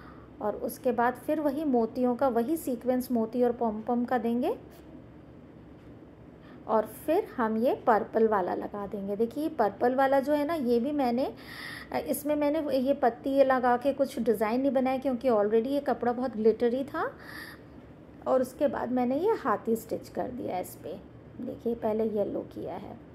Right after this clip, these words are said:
तो आप देख सकते हैं कि एकदम बचे हुए कपड़े से, ये purple कपड़ा तो वो था जो मेरे blouse में से जल गया था, वो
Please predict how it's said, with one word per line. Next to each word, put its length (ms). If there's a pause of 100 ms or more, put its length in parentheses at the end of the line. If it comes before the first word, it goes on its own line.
(2250)
तो 60
आप 100
देख 280
सकते 300
हैं 80
कि 100
एकदम 260
बचे 260
हुए 200
कपड़े 380
से, 360 (300)
ये 460
purple 480
कपड़ा 320
तो 140
वो 200
था 200
जो 160
मेरे 220
blouse 520
में 140
से 180
जल 300
गया 260
था, 320
वो 380